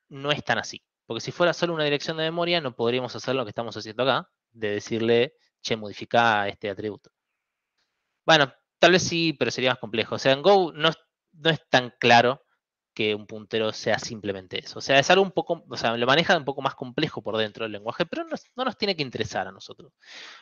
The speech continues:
Para nosotros, conceptualmente, va a ser eso, ¿sí? Es una dirección de memoria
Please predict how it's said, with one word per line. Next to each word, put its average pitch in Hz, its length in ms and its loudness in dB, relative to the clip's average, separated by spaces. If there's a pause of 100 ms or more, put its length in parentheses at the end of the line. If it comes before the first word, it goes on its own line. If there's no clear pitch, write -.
Para 143 140 4
nosotros, 202 460 0
conceptualmente, 156 1000 -2 (120)
va 120 220 4
a 123 60 0
ser 120 280 0
eso, 117 280 -8
¿sí? 131 260 -8
Es - 160 -8
una 131 220 -2
dirección 110 380 -6
de 110 60 -4
memoria 147 480 -4